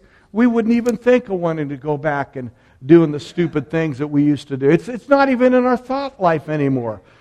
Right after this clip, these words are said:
We don't want to go back and live in the sewer and think those dumb thoughts and do the stupid things we used to do before we knew Christ. Those are just dumb things. Those are just, just bum. We all know what we used to do, and we all knew the shame and the guilt it brought us, didn't we?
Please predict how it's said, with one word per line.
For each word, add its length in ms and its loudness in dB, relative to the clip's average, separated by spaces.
We 140 6
don't 160 8
want 140 6
to 40 0
go 160 6
back 300 4
and 140 4
live 140 4
in 80 -2
the 100 -10
sewer 420 8
and 180 2
think 280 0
those 240 0
dumb 300 2
thoughts 500 2
and 140 -2
do 140 6
the 120 0
stupid 520 -2
things 280 2
we 160 0
used 220 -2
to 80 -16
do 240 0
before 380 2
we 100 2
knew 180 0
Christ. 600 2
Those 200 2
are 40 -8
just 320 -10
dumb 320 8
things. 640 2
Those 220 6
are 60 0
just, 280 -6
just 240 -4
bum. 460 6
We 220 4
all 200 8
know 280 10
what 180 6
we 120 4
used 280 2
to 80 2
do, 260 6
and 100 6
we 140 4
all 180 8
knew 160 6
the 120 -2
shame 420 6
and 100 6
the 80 6
guilt 300 6
it 160 -2
brought 260 8
us, 140 2
didn't 280 2
we? 160 -2